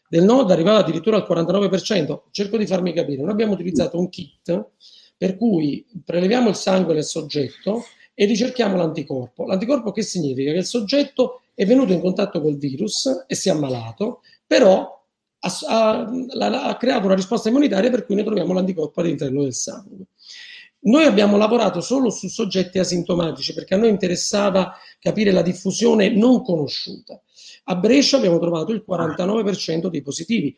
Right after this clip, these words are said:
Attenzione, siamo a marzo, eh, il qua-, ma c'è il quarantatré della Lombardia, c'è pure però il, il trentasei della Campania.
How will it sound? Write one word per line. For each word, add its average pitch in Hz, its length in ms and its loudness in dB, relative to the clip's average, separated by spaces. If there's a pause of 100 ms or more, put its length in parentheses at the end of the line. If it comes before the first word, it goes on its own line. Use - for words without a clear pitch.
(160)
Attenzione, 147 800 0
siamo - 300 -6
a 135 40 -2
marzo, - 580 -2 (500)
eh, 160 500 0
il 165 460 0
qua-, 175 220 0
ma 175 120 0
c'è 160 140 -2
il 135 80 -6
quarantatré 170 760 -2 (360)
della 156 240 0
Lombardia, 190 800 2
c'è 175 240 -2
pure 202 240 -2
però 175 320 4
il, 151 400 -2 (220)
il 151 160 -8
trentasei 175 680 0
della 156 260 0
Campania. 160 720 0